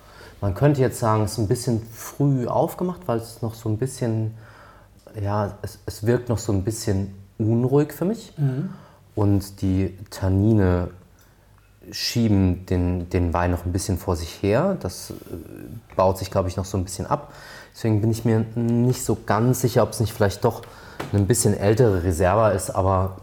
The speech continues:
Speaker 1: die, die noch ein bisschen mehr Reife braucht. Wäre jetzt bei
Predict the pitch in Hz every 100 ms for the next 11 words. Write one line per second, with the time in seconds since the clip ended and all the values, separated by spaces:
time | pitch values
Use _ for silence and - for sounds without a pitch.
0 | - - 95 92 - 90 92 87 87 90
1 | 92 80 - - - - 90 87 78 80
2 | 87 - 82 - 73 71 - - - -
3 | _ - - - 87 85 - 85 82 82